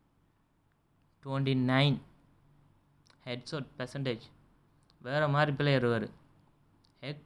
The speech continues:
பண்டிகள். இதுல இருக்கிற எல்லாரும் ஹெக் பண்டிகள். தயவு செஞ்சு ரேங்க் புஷ் பண்றேன்ட்டு இதுல இருக்கிற யார்ட்டையும் நீங்க உங்களோட கொடுத்துறாங்க. இதுல The Zero, The Boyka, அப்படி இன்னும் கொஞ்சம் பேர் இருக்கான். தெமோவோ என்னமோ ஒரு கத்தா,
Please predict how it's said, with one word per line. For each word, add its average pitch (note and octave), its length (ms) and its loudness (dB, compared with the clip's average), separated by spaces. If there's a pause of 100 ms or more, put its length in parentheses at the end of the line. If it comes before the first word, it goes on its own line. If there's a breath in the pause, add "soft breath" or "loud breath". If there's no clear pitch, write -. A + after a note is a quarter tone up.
பண்டிகள். D3+ 520 0
இதுல C3 260 -4
இருக்கிற D3 320 -2
எல்லாரும் D3+ 540 2 (440)
ஹெக் D3 200 -6 (120)
பண்டிகள். D3+ 520 2 (440 soft breath)
தயவு D#3+ 440 4
செஞ்சு F3 300 4
ரேங்க் E3 320 2
புஷ் E3 260 -4
பண்றேன்ட்டு D3 600 2 (400 soft breath)
இதுல C3 160 -8
இருக்கிற C#3+ 360 -4
யார்ட்டையும் D3+ 680 4
நீங்க C#3+ 240 2
உங்களோட B2+ 440 2 (180)
கொடுத்துறாங்க. C#3+ 680 -2
இதுல B2+ 440 0 (120)
The C3 200 2
Zero, C#3+ 640 2 (400 loud breath)
The B2 140 -8
Boyka, C3+ 720 -4 (580)
அப்படி C3+ 260 -14
இன்னும் D3 200 -8
கொஞ்சம் D3+ 180 -8
பேர் D#3+ 200 -2
இருக்கான். C#3+ 360 0 (180)
தெமோவோ C3 520 -2
என்னமோ D#3+ 380 0
ஒரு D3+ 280 -4 (200)
கத்தா, C3+ 360 -10